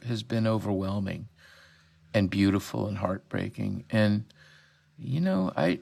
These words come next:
I just, I, I keep telling everybody, our worst sin, I think, is writing mom off, writing granny off, writing Aunt Eva off.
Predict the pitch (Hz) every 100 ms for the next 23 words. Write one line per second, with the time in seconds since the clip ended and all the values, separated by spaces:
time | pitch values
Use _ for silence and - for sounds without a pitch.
0 | - 160 160 175 - - _ _ _ -
1 | 139 165 - - 156 - 175 - 160 170
2 | 139 120 107 98 101 95 90 - - -
3 | - _ _ _ _ _ - 120 139 143
4 | 151 135 - - 139 123 131 135 135 _
5 | _ _ - 113 - 131 135 - 120 104
6 | - - _ _ _ - 101 110 110 107
7 | 98 101 95 101 - - - - - _
8 | _ _ _ _ _ _ - 104 113 117
9 | 107 98 101 92 - 50 - 95 - -
10 | _ _ _ _ _ _ - 113 113 117
11 | 117 104 104 - 98 92 - - - -
12 | 110 -